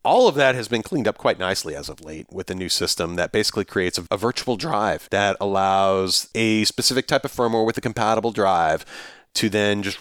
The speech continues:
read these discs and dump 'em right off, and it doesn't require any screwing around. If you wanna buy the app, it's, like, fifty bucks, but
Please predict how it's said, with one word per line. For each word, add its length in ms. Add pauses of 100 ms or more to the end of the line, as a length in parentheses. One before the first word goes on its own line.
(140)
read 240
these 180
discs 360
and 100
dump 180
'em 120
right 180
off, 280
and 440 (100)
it 220
doesn't 260
require 460
any 260
screwing 340
around. 480 (320)
If 140
you 80
wanna 140
buy 340
the 160
app, 320
it's, 180
like, 140
fifty 320
bucks, 440
but 320